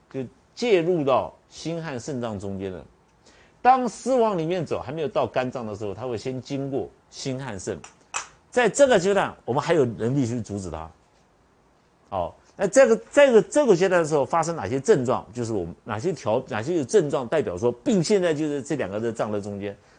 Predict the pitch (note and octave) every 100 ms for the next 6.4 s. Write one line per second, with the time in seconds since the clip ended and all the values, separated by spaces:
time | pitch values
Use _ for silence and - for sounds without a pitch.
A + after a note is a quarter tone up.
0 | _ - B2 A2 F2+ _ _ _ _ -
1 | B2+ A2 A2 A2 G2 F2+ D#2+ _ _ _
2 | - A2 F2+ D#2+ - E2 F2+ A#2 D#2+ -
3 | F#2+ F2+ E2 D2+ D#2+ D2+ _ _ _ _
4 | _ _ _ _ F2+ F2+ _ - _ -
5 | C4 G#3+ A3+ A#3 A3 - _ _ - E3
6 | A3 G3 G#3 G#3